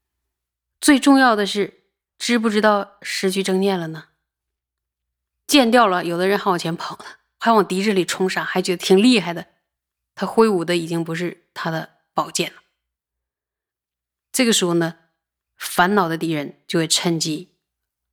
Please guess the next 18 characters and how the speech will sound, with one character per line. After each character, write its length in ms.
毁 200
掉 160
我 60
们， 100
就 120
会 100
种 260
下 140
很 560
多 340
堕 160
落 180
三 300
恶 80
趣 140
的 140
苦 300
因。 340